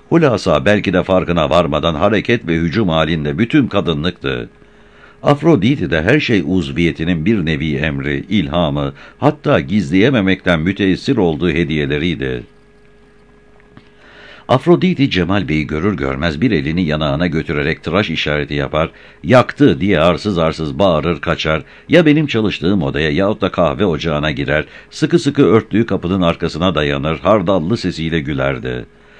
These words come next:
Ancak kendisinde affedilebilen bu kışkırtıcı şaka bizi aldatmazdı. Onu Cemal Bey'den böyle kaçıran şeyin bir türlü yenemediği bir tiksinme olduğunu hepimiz bilirdik. Zaten o da bunu gizlemezdi.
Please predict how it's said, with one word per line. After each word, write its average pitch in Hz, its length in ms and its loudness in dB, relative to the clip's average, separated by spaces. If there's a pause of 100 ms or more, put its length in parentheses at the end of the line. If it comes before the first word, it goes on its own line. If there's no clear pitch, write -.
(340)
Ancak 185 400 4
kendisinde 143 560 4
affedilebilen 73 960 0
bu 107 100 -2
kışkırtıcı 98 600 -2
şaka 90 340 0
bizi 92 160 0
aldatmazdı. 80 920 0 (440)
Onu 170 220 6
Cemal 104 380 2
Bey'den 76 360 0
böyle 98 260 4
kaçıran 87 480 -2
şeyin 76 360 -2
bir 151 140 4
türlü 120 280 0
yenemediği 85 640 0
bir 92 140 0
tiksinme 95 520 -2
olduğunu 80 360 0
hepimiz 85 420 -2
bilirdik. 67 480 -4 (460)
Zaten 90 320 0
o 123 140 2
da 143 100 2
bunu 139 140 4
gizlemezdi. 110 800 -2